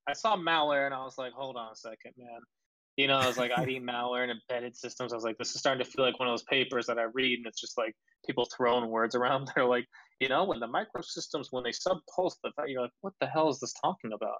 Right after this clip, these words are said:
Speaker 1: I have no clue." No, this, this <laughs> actually makes sense once you read into it a bit more. Um, that's why I just, I try to caution people when they hear, like, malware and this and that. I'm like,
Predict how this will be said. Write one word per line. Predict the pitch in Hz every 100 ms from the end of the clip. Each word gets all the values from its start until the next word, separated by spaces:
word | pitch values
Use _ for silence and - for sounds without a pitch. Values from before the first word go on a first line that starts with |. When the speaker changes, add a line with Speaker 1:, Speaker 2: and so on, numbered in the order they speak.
| -
Speaker 1:
I | 143
have | 147
no | 143 147
clue." | - 160 110 - - _
No, | 135 120
this, | 139 -
this | 160 - -
<laughs> |
actually | 180 180 175 139
makes | 120 -
sense | 123 120
once | 117 -
you | 113
read | 117 110
into | 107 - 110
it |
a | 110
bit | 131 117
more. | 113 - _ - -
Um, | 123 120 110 110 - _ _ _ 139
that's | 135
why | 135
I | 127
just, | 123
I | 120
try | 165 127
to |
caution | - 120 113 -
people | 123 -
when | 113
they | 110
hear, | 117
like, | 113 -
malware | 139 139 139 127 110
and | 113
this | 123 -
and | 127
that. | 120
I'm | 120
like, | 120